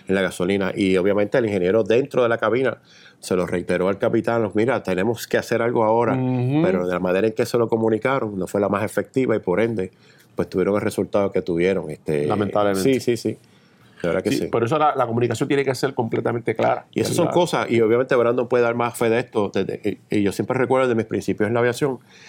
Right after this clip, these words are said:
Speaker 1: y en, en los instructores que tuve siempre, siempre, eh, fueron bien claros y precisos, que desde un principio, eh, habría que tener esa manera de, ¿verdad? Esa, esa,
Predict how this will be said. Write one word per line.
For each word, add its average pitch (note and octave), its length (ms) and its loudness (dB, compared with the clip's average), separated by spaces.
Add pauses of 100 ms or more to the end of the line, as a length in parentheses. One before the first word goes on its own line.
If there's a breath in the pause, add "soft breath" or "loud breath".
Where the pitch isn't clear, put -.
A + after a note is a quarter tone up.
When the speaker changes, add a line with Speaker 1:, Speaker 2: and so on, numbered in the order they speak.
(460 loud breath)
Speaker 1:
y A2 160 2
en, G#2 180 0
en G#2 120 2
los F#2+ 140 -2
instructores G2+ 480 0
que B2+ 140 0
tuve C3+ 200 0
siempre, A#2 520 -2
siempre, A2+ 640 0 (380)
eh, G2 580 0
fueron A2+ 300 0
bien A#2+ 220 2
claros C3 340 2
y C3 40 2
precisos, A#2+ 580 -4 (720 loud breath)
que A2 180 0
desde G#2 240 0
un G#2+ 100 -2
principio, C#3 840 0 (580 loud breath)
eh, G2+ 260 2
habría F#2+ 260 2
que A#2 100 2
tener A#2 280 2
esa A2+ 240 0
manera A2 400 2
de, G#2+ 140 2
¿verdad? A2+ 260 0
Esa, G#2 200 -4
esa, - 400 -4